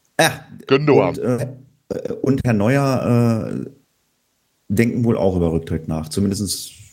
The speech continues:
Speaker 1: hab ich das irgendwie gelesen, aber sind noch nicht zurückgetreten. Aber Toni Kroos ist off-, offiziell, glaub ich, zurückgetreten, ne? Ist das richtig? Ja, ne?
Speaker 2: Genau, Toni Kroos hat das gemacht, was Jogi Löw, Löw hätte zweitausendvierzehn nach dem, äh, Weltmeistertitel machen sollen.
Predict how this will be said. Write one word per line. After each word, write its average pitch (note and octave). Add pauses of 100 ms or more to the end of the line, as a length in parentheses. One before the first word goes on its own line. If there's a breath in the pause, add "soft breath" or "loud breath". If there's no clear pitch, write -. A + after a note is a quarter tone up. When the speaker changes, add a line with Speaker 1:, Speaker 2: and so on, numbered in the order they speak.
(240)
Speaker 1:
hab G2
ich F#2
das -
irgendwie F2
gelesen, E2
aber E2
sind E2+
noch D2
nicht D2+
zurückgetreten. G2
Aber F#2
Toni G#2
Kroos -
ist D2+
off-, -
offiziell, E2
glaub D2
ich, D2+
zurückgetreten, D#2
ne? B2
Ist -
das B2
richtig? D3+
Ja, -
ne? A2+
Speaker 2:
Genau, G#2
Toni D3
Kroos D#3
hat C3+
das C3+
gemacht, B2+
was A2+
Jogi A#2
Löw, A#2 (140)
Löw B2
hätte G#2+ (440 loud breath)
zweitausendvierzehn G#2+
nach F2+ (140)
dem, F#2 (840 soft breath)
äh, G#2
Weltmeistertitel A2
machen A#2+
sollen. F#2+